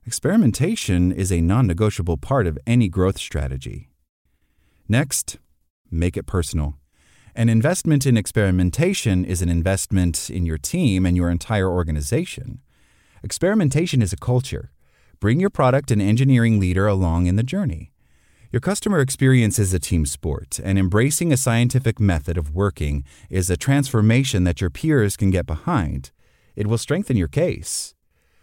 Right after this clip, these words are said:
Once you've presented the high-level stakes, turn to your team's day-to-day to bring your case down to earth. Remind your C I O that marketers,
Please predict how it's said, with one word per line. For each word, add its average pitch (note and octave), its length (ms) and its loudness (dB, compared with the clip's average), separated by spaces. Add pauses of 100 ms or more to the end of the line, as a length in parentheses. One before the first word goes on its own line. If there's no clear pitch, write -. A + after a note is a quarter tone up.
(260)
Once C3+ 280 0
you've C#3+ 120 0
presented C3 560 2
the F#2+ 180 0
high-level A#2+ 460 2
stakes, - 640 -2 (320)
turn E3+ 220 0
to E3 120 -4
your D3 80 2
team's C3 420 4
day-to-day G#2 680 2
to E2 180 -2
bring F2 220 2
your D#2+ 100 0
case E2+ 300 -4
down D2 260 -4
to D2+ 140 -8
earth. E2+ 400 -4 (320)
Remind G#2+ 400 2
your A2+ 100 4
C A#2+ 220 0
I F#2+ 180 -2
O F2 220 2
that F2 120 -2
marketers, A2 800 -2